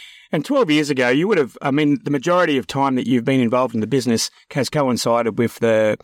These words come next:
the future of financial advice legislation. So, um, all you've known is change. So, um, and then where did you go from there? So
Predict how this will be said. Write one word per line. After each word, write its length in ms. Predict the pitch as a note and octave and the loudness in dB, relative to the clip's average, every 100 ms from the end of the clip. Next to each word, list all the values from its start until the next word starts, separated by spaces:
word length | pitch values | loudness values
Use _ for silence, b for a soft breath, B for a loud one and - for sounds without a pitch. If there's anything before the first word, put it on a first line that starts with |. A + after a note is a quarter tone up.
| b b b | b b b
the 80 | A#2+ | -4
future 480 | D3 C3 - A2+ | -2 -2 0 0
of 180 | G#2 G#2 | 2 0
financial 560 | - - B2 A2+ G#2 G#2+ | -4 -6 -4 -2 -2 -2
advice 320 | G#2+ A2 - | 0 -2 0
legislation. 640 | G#2 F#2 - A#2+ B2 - G#2 | -4 -4 -4 -2 -2 -2 -2
So, 280 | - G#2 G#2 B B B B | 0 0 -2 B B B B
um, 360 | G#2+ G#2+ G#2+ - | -2 2 2 0
all 200 | - D#3+ | 0 0
you've 200 | D3 A2+ | 2 0
known 240 | A#2+ A#2+ A2 | 0 0 -2
is 120 | G2 | -2
change. 560 | - B2 D3 G2+ - - b b b | -4 -2 -2 -2 -4 -8 b b b
So, 580 | - A2+ G#2+ G#2 G#2 G#2 | -6 -2 0 2 2 0
um, 500 | G2+ G#2 G#2 G#2 G#2 _ b b | 0 -2 -2 -6 -12 _ b b
and 160 | F3 | -2
then 100 | A3 | 0
where 140 | A3+ A#3+ | 0 0
did 120 | G#3+ | 0
you 60 | |
go 160 | A3 G#3 | 0 0
from 220 | - F#3 | -2 -4
there? 240 | F#3+ E3+ G#2+ | -2 -2 -2
So 260 | D#3 D3+ | 0 0